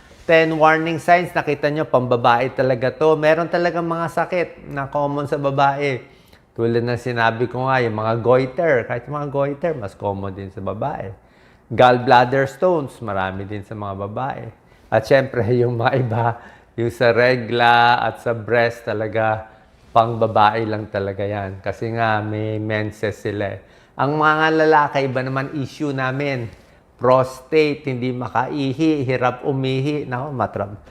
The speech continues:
prostate cancer, yan din ang problema ng mga kalalakihan. So, sana po nakatulong tong video. Hindi naman lahat delikado, pero at least napakita ko sa inyo.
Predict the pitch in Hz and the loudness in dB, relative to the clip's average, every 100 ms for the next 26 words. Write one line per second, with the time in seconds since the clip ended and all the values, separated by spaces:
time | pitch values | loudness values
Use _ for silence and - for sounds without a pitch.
0 | - - 131 127 - 143 139 139 131 135 | -20 2 4 4 2 -2 -2 0 0 0
1 | 131 156 143 131 101 107 104 113 - 107 | -4 -2 0 0 -4 -6 -8 -10 -10 -8
2 | 104 101 98 98 98 98 98 98 95 92 | -6 -6 -8 -10 -10 -8 -8 -6 -6 -6
3 | 92 92 - 110 107 - - - - 120 | -6 -12 -16 -14 -12 -14 -20 -20 -8 -2
4 | - 143 156 180 170 156 170 170 160 170 | 2 2 2 0 2 0 2 0 0 -2
5 | 160 180 180 160 151 160 156 - - - | 2 4 4 4 4 4 -2 -12 -20 -10
6 | 160 175 180 180 185 180 156 170 165 156 | -2 0 0 0 2 2 2 2 2 0
7 | 151 147 175 175 180 139 135 135 143 147 | 0 4 6 6 4 0 0 0 -2 -2
8 | 135 135 160 - 135 - 131 127 - 120 | -4 -4 -8 -6 -6 -6 -4 -4 -4 -4
9 | 131 165 160 151 135 113 | -4 -2 -2 0 -2 -4